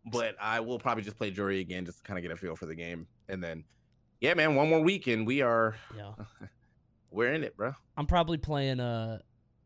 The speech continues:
Speaker 2: I guess I'm just playing Ken. Like, I don't, I don't know who I'm playing tomorrow. Like, 'cause I feel the same way. None of my char-, I have four characters I wanna try and none of them are in it. And I'm like, "Dude, okay." Um,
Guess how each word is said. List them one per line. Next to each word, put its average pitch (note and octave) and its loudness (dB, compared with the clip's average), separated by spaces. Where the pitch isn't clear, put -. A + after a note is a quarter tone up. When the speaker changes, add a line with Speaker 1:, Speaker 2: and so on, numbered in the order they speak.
Speaker 2:
I C3+ -10
guess C3 -6
I'm C3+ -6
just A#2+ -10
playing A#2 -6
Ken. E3 -6
Like, B2 -4
I C3 0
don't, D3+ 0
I C3+ 0
don't A3 2
know E3+ 2
who D3 2
I'm A2+ -2
playing A#2 0
tomorrow. A2+ -6
Like, A2+ -4
'cause E3 0
I F3+ 4
feel F#3 2
the D#3 0
same D3 0
way. C#3+ 4
None C#3 0
of D3+ 0
my D3 0
char-, C#3 -6
I E3 4
have E3 2
four F#3 0
characters D#3+ -2
I D3 0
wanna C#3 0
try C#3+ 2
and C3 0
none D3+ 2
of B2+ -4
them B2 -2
are A#2 -4
in A2 -4
it. F#2+ -10
And B2 -8
I'm B2+ -4
like, B2 -8
"Dude, C#3 -4
okay." B2+ -4
Um, B2+ 0